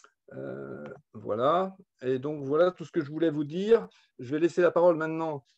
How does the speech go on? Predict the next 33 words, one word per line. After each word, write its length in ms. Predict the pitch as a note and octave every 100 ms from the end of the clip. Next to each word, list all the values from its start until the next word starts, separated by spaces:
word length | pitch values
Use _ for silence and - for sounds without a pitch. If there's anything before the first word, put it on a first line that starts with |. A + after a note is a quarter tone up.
| _ -
euh, 420 | B2+ C3 B2+ B2+
donc 220 | B2+ C3+ C3+
aux 60 |
élèves 400 | C3 E3 D#3+ C#3+
de, 200 | C3 C3
de 140 | B2 B2
Clément. 640 | D3 D3 D3+ F3 G3+ _ _ _ _ - _ _
Et 140 | C3+ C#3
je 80 |
voudrais 240 | D#3 D#3+ E3
juste 220 | G3 D#3+
vous 120 | E3
dire 260 | D#3 F#3 -
que 640 | E3 D3+ D3+ C#3+ C3 B2+ C3+ C3 C#3
moi, 320 | C#3+ E3 F3
ils 60 |
m'ont 100 | E3
personnellement, 800 | D3+ D#3 E3 E3 D#3 D#3+ D#3 C#3
euh, 40 | C3
vraiment 720 | C#3+ D#3+ D#3+ D3+ C#3+ B2+ B2+
touché 560 | - C#3+ F3+ F3+ G#3+ G3+ F3+
parce 240 | D3 -
que, 140 | - D#3
euh, 560 | D3 C#3+ C#3 C3+ C3 - _ _
j'ai 200 | B2 C#3+
vu 120 | D3
les 160 | E3 D#3
efforts 180 | D#3+ D#3+
qu'ils 200 | D#3+ C#3+
ont 100 | D3
faits. 420 | - F#3 G#3+ G#3
Ils 280 | C#3+ C3 E3
ont 180 | D3+